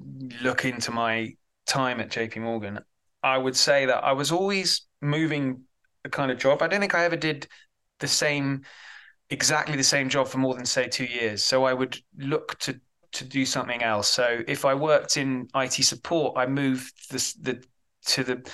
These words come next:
a different department to support. So go from trading to, to banking, which both have their own sets of challenges.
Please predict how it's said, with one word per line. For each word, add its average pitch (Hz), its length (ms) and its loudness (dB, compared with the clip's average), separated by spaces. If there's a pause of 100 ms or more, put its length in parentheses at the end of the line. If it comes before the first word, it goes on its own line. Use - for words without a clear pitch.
(340)
a 131 80 2
different 135 340 -4
department 127 520 -2
to - 80 -4
support. 127 420 -2
So 120 140 -2
go 117 160 -2
from 117 260 -4
trading 113 560 0
to, 113 160 -6
to - 180 -6
banking, 110 640 -6 (420)
which 127 260 -2
both 160 220 0
have 143 200 2
their 131 240 0
own 135 160 2
sets - 320 2
of 123 80 -6
challenges. 113 880 -2